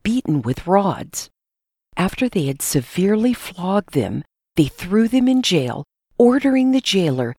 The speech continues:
to guard them carefully. Receiving such an order, he put them into the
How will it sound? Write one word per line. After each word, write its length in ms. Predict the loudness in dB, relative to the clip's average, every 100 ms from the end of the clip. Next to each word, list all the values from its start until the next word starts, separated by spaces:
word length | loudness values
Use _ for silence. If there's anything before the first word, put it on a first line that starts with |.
| _ 0
to 100 | 2
guard 440 | 2 2 2 0
them 180 | 0 0
carefully. 720 | 0 -2 -2 -4 -6 -6 -12 _ _ _ _ _ 0
Receiving 580 | 0 2 0 2 2 2
such 320 | 0 0 0
an 120 | 0
order, 360 | 0 0 -2 -4 _ -2
he 160 | 0
put 300 | 0 0 0
them 180 | 2 2
into 340 | 2 0 -2
the 240 | -4 -4